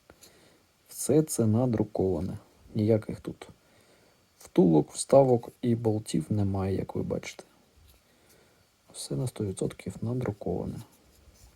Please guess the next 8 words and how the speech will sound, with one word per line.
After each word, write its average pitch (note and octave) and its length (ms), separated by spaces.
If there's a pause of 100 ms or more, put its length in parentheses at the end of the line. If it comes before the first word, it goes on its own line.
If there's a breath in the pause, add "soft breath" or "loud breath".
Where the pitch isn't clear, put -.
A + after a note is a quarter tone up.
І A2 100
як A#2+ 280
воно G#2 180
плавно G#2+ 400
ходить. - 520 (1120 soft breath)
Нічого A2 440
не G2+ 120
закусує. B2 680